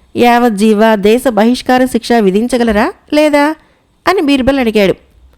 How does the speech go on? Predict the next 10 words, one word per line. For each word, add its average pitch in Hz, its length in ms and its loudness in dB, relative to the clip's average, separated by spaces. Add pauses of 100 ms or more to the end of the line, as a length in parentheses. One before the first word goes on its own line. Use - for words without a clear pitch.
(760)
"తప్పక 196 320 -2
విధించగలను. 233 720 -2 (760)
ఎవడైనా 277 480 2
మరీ 226 300 2
పెద్ద 226 280 -2
నేరం 233 420 0
చేస్తే 226 420 -2 (460)
వాడికి 311 300 0
యావజ్జీవ 220 840 2
దేశ 202 280 0